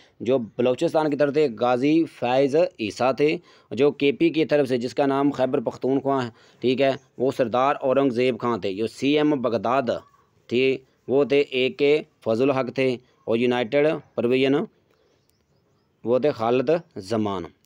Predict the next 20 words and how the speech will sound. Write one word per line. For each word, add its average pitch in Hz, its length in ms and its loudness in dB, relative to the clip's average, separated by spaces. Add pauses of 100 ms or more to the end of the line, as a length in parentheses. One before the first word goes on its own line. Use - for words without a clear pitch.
नेक्स्ट 120 340 -6
कहते 160 180 0
हैं 151 100 -2
कि 170 140 -6
who 147 100 -4 (120)
is 160 160 2
known 135 400 0
as 131 120 2
the 143 100 2
lion 131 360 0
of 123 160 -2
Allah? 101 220 -4 (640)
हज़रत 131 340 0
अली 143 200 0
को 147 160 2
lion 131 360 0
of 127 100 -2 (1500)
बोला 127 260 2
जाता 101 240 0
है। 80 140 -10